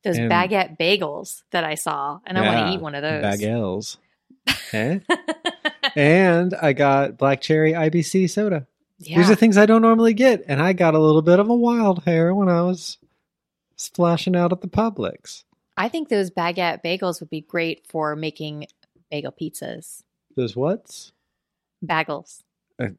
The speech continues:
Speaker 2: come on.
Speaker 1: Bagels.
Speaker 2: Thank you.
Speaker 1: Would be great for making bagel pizzas.
Speaker 2: Maybe. You'd have to buy another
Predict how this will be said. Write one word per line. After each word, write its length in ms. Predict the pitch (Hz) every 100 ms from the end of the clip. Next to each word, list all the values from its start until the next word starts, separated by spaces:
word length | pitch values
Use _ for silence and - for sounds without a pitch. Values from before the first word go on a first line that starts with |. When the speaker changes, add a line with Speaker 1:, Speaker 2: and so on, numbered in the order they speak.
| - 123 - - _ 202
Speaker 2:
come 160 | 117
on. 140 | 78 69
Speaker 1:
Bagels. 680 | 160 156 151 151 147 - - _
Speaker 2:
Thank 380 | 139 123 - 175
you. 120 | - - - - -
Speaker 1:
Would 140 | 202 202
be 100 | 214
great 240 | 214 208
for 80 | 220
making 520 | 208 208 214 208 202 _ -
bagel 640 | 175 165 190 185 185 202 _ _ _ _
pizzas. 460 | 302 320 - - - _ _ _ _ _
Speaker 2:
Maybe. 480 | 147 214 233 240 220 _ _ _ _ _ _ _
You'd 160 | 135 143
have 180 | 147 143
to 80 |
buy 180 | 135 131
another 480 | 123 120 120 113